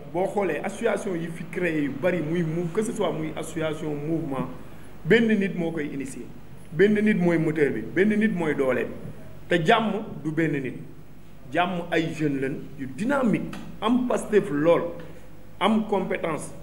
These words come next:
ñoo jug ngir xeex te ay jeunes bu nu jugee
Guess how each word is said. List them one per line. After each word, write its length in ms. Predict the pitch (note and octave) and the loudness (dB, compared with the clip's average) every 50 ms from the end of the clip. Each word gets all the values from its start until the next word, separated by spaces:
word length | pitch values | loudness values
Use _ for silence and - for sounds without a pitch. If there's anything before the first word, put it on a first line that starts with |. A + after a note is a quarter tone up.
| - - - - - - - - - - - - - - - - - - - - - | -14 -14 -14 -14 -14 -14 -14 -14 -14 -14 -14 -14 -14 -14 -14 -14 -14 -14 -12 -6 2
ñoo 200 | D3 E3 E3+ D#3+ E3+ E3+ | 4 6 6 6 4 4
jug 160 | E3+ G3+ A3 A3 - - - - - - - - - - - - | 4 4 4 4 2 -2 -6 -8 -8 -10 -10 -12 -12 -12 -8 -8
ngir 240 | C3 C3 D#3+ F3 D#3+ | -4 0 0 0 0
xeex 320 | D#3 E3 E3 D#3 C#3 E3+ E3+ - - - - - - - - - - - - - - - - - - - - - | 0 -2 -2 -4 -4 -4 -6 -8 -10 -12 -12 -12 -12 -12 -12 -12 -12 -12 -12 -12 -12 -12 -12 -12 -12 -12 -4 -4
te 60 | - - - | -2 2 4
ay 200 | G#3 C4 B3 G3 | 6 6 6 6
jeunes 320 | - A3+ A3+ G#3 F3+ F3+ - - - - C#3 | 6 6 6 4 4 2 0 -2 -6 -4 0
bu 100 | E3 A3 | 4 4
nu 160 | A#3+ A3+ F3 | 4 6 4
jugee 400 | D#3+ G#3 F3 F3+ D3+ B2 G#2+ - | 4 4 4 4 4 4 2 -2